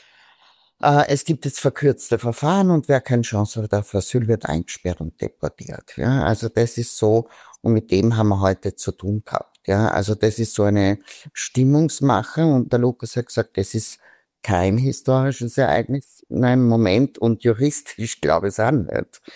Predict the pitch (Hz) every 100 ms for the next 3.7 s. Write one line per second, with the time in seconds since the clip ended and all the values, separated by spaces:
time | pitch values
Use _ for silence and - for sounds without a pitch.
0 | - - - _ - 110 107 117 104 90
1 | 131 113 60 69 - 76 - 67 69 80
2 | - - 107 110 - 131 113 104 113 120
3 | - - _ _ - 113 110